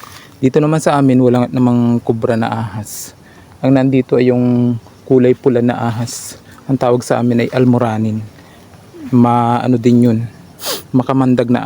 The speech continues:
ahas. Dito kasi walang mga kubra pang lumalabas. Pero yun ang pinakama-, makamandag na ahas dito.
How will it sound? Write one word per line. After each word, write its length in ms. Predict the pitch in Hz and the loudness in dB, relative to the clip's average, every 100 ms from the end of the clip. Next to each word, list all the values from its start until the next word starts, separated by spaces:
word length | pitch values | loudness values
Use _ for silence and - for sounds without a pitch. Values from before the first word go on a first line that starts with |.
| 117 | -4
ahas. 480 | 117 120 - - - - - - - - - - - - | -4 -6 -6 -10 -14 -20 -20 -20 -20 -20 -20 -20 -20 -10
Dito 240 | 123 123 127 | -4 -4 -4
kasi 200 | 127 127 | 0 2
walang 200 | 120 120 | 2 2
mga 220 | 117 120 | -2 -2
kubra 320 | 120 113 117 | -2 -2 -4
pang 400 | - 113 113 110 107 - - - - - - - | -2 -2 -2 -4 -8 -16 -20 -20 -20 -20 -20 -14
lumalabas. 840 | - 117 110 104 104 101 - - - - | -2 0 2 0 -2 -4 -6 -12 -14 -4
Pero 240 | 139 135 | 0 2
yun 160 | 131 131 | 2 2
ang 240 | 127 123 | 2 0
pinakama-, 760 | - 139 139 139 127 123 120 117 - - - | 0 0 0 0 0 0 -2 -6 -12 -20 -10
makamandag 480 | 127 127 120 117 117 | -4 0 2 2 2
na 160 | 117 | -2
ahas 240 | 117 117 123 | -4 -8 -6
dito. 320 | 117 - | -6 -4